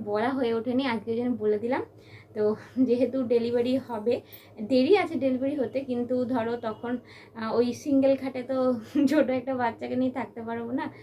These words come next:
তো মা হয়তো আমার সাথে থাকবে। তো সেই জন্যে তোমার ওই রুম থেকে এই রুমে শিফট হয়ে গেছি, বুঝলে?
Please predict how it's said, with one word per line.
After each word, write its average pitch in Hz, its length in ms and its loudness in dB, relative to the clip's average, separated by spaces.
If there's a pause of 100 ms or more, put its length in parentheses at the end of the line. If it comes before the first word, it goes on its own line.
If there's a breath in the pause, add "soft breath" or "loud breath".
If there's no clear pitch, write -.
(300 loud breath)
তো 220 100 -4 (300)
মা 269 180 6 (100)
হয়তো 277 260 0
আমার 262 240 0
সাথে 254 180 -2
থাকবে। 233 360 -8
তো 226 200 -8
সেই 226 240 -4
জন্যে 240 300 -2 (120)
তোমার 233 360 -6
ওই 226 160 -4
রুম 233 240 -2
থেকে 247 280 -6 (420 soft breath)
এই 220 160 2
রুমে 254 240 2
শিফট 269 320 -6
হয়ে 196 180 -2
গেছি, 190 220 -8
বুঝলে? 294 380 -2